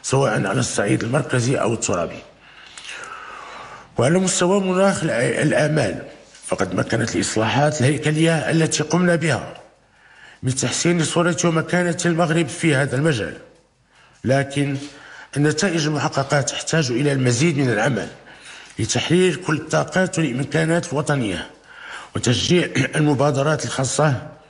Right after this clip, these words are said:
وجلب المزيد من الاستثمارات الأجنبية. وهنا نريد التركيز مرة أخرى على ضرورة التفعيل الكامل لميثاق اللا تمركز الإداري وتبسيط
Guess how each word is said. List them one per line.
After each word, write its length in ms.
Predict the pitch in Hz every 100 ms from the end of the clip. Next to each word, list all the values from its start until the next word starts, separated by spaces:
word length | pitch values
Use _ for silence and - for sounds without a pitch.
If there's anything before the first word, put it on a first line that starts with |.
| - _ -
وجلب 460 | 120 147 143 - -
المزيد 520 | 147 147 120 160 135
من 80 | 135
الاستثمارات 720 | 131 - 120 127 117 117 -
الأجنبية. 500 | - 170 95 - - - _ _ _ _ _ - - - - - - - - - -
وهنا 340 | 165 202 233
نريد 320 | 202 214 185
التركيز 460 | 170 175 170 190 165
مرة 200 | 160 123
أخرى 360 | 143 131 - 143
على 280 | 151 131 160
ضرورة 320 | 143 156 160 156
التفعيل 540 | - - 127 127 175 165
الكامل 580 | 127 185 190 151 139 120 - - - - -
لميثاق 520 | 143 147 - 185 180
اللا 200 | 143 170
تمركز 500 | 175 156 156 127 131
الإداري 460 | 131 135 127 113 78 - - - - - - - - - - - - - - - - - -
وتبسيط 600 | 117 131 - - 190